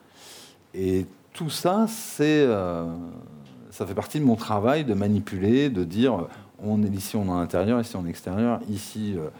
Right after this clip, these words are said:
tu es tendu, ici, tu vas te détendre, et maintenant, je vais te, voilà.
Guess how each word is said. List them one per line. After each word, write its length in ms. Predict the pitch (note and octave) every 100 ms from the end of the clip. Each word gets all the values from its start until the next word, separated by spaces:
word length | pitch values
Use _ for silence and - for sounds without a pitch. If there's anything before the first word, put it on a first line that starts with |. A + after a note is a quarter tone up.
| - - -
tu 220 | - G2+
es 60 |
tendu, 440 | F2+ F#2+ F#2 A2 C#3
ici, 220 | G#2+ - E2+
tu 140 | E2
vas 80 | E2
te 80 | D#2
détendre, 420 | F2 B2 C3 A2
et 100 | D#2+
maintenant, 400 | G2 G#2 A2+ A2
je 140 | G2+
vais 80 | F2
te, 100 | - E2 D2+ C2 B1+ - _ _ _ _
voilà. 160 | -